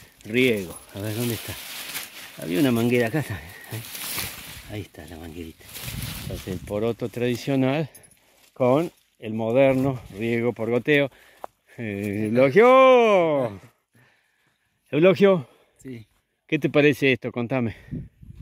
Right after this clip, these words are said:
Speaker 2: Y mira, te, te cuento de los abuelos que nosotros siempre sembrábamos, ahí está.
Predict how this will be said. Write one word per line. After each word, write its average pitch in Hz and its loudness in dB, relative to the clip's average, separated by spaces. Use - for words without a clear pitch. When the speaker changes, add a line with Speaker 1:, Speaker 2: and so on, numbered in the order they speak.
Speaker 2:
Y 123 -14
mira, 113 -8
te, 107 -12
te 113 -14
cuento 147 -8
de 123 -4
los 110 -8
abuelos 135 -8
que 120 -10
nosotros 127 -10
siempre 156 -8
sembrábamos, 135 -2
ahí 120 -8
está. 156 -12